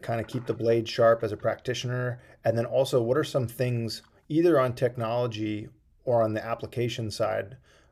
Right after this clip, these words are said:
that makes you excited, that makes you fired up as you go forward to say, "Wow, that was,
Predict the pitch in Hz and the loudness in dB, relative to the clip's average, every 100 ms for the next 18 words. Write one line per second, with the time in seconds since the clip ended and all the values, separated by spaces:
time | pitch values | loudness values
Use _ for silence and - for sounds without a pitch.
0 | _ _ _ - 123 120 117 110 113 104 | _ _ _ -8 -6 -2 -2 -2 -2 -2
1 | - 98 98 90 - _ 120 117 107 107 | -2 -2 -2 -6 -14 _ -10 -6 -6 -6
2 | - 104 101 98 - 101 104 107 101 - | -2 0 2 0 -2 -8 -6 -2 -2 -4
3 | 107 104 107 104 104 87 95 110 101 - | -6 -6 -10 -4 -4 -4 -4 -6 -6 -16